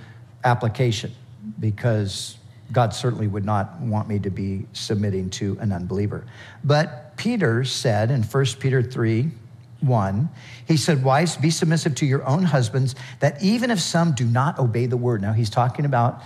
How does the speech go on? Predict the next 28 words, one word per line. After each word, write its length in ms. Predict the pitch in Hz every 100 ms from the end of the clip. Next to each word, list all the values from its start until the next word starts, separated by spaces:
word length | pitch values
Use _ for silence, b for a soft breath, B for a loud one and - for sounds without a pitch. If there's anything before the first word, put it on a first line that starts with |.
| B B
the 80 | 151
situation 680 | 180 165 156 123 123 165
where 240 | 156 127 151
a 100 | 127
woman 340 | 127 117 139
would 160 | 135 131
be 100 | 139
married 320 | 117 107 120
to 140 | - 113
an 80 |
unbelieving 480 | 110 107 104 107 127
man. 260 | 131 208 180 - - - - - - - -
He 60 |
doesn't 260 | 120 127 139
obey 200 | 127 131
the 120 | 131
word. 340 | 147 117 - - B B B
But 220 | 185 196
even 300 | 202 226 220
there, 220 | 226 208
he 200 | 160 165
says, 840 | 139 - 113 101 127 190 - - - B B B B B B B -
"Be 200 | 123 190
submissive 680 | 170 180 135 156 208 247 208
to 140 | 185
your 160 | 156 143
own 160 | 135
husbands, 960 | 127 107 110 101 110 123 165 - - -